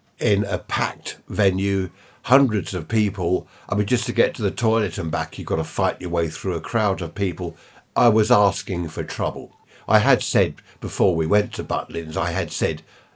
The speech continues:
"This is not a good idea. If there's a lot of people there, I'm not staying." But I did stay. Anyway, there we are. Uh, I'm getting over it now. So hopefully that's the end of that. I still tested positive this morning. Trish, my wife, she's okay.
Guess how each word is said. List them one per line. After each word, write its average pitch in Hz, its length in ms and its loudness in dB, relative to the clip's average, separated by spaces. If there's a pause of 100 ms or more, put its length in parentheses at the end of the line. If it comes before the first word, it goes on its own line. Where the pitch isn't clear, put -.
(140)
"This 120 240 0
is 92 120 -2
not 101 220 4
a 95 60 -2
good 85 200 0
idea. 82 580 -2 (300)
If 92 100 -4
there's 90 160 -2
a 92 60 -2
lot 101 160 6
of 92 100 0
people 87 300 -2
there, 87 280 0
I'm 87 200 -2
not 90 200 0
staying." 82 460 -2 (240)
But 117 120 4
I 113 100 4
did 120 240 2
stay. - 500 -4 (400)
Anyway, 87 600 4
there 110 200 4
we 92 120 0
are. 80 240 -4 (340)
Uh, 87 240 0
I'm 95 100 -2
getting 117 300 2
over 82 320 -2
it 92 120 -8
now. 78 320 -4 (540)
So 82 420 2
hopefully 82 480 0
that's 85 260 -2
the - 120 -2
end 80 180 -4
of 78 100 -6
that. 71 220 -8
I 101 60 0
still 110 280 4
tested 90 460 -2
positive 82 500 -2
this 80 200 -6
morning. 76 340 0
Trish, - 360 2
my 87 80 -2
wife, 76 280 -2
she's 80 260 -8
okay. 69 460 -8